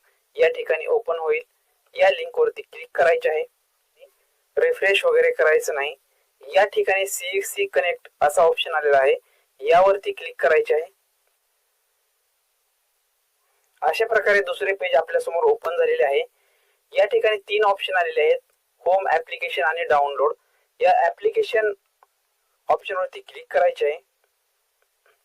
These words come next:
या ठिकाणी स्टेट टाकण्यासाठी ऑप्शन आलेला आहे, महाराष्ट्र राज्य सिलेक्ट करायचे आहे. त्याचबरोबर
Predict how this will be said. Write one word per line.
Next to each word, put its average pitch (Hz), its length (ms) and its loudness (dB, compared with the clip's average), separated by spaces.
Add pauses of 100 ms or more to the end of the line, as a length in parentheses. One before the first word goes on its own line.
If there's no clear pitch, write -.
(180)
या 196 140 -4
ठिकाणी 202 420 0
स्टेट 208 460 -2 (320)
टाकण्यासाठी 190 460 -2
ऑप्शन 165 300 -2
आलेला 160 280 -2
आहे, 147 120 2 (2000)
महाराष्ट्र 165 480 0
राज्य 170 200 2
सिलेक्ट 165 340 -6
करायचे 165 320 0
आहे. 151 160 0 (960)
त्याचबरोबर 202 600 4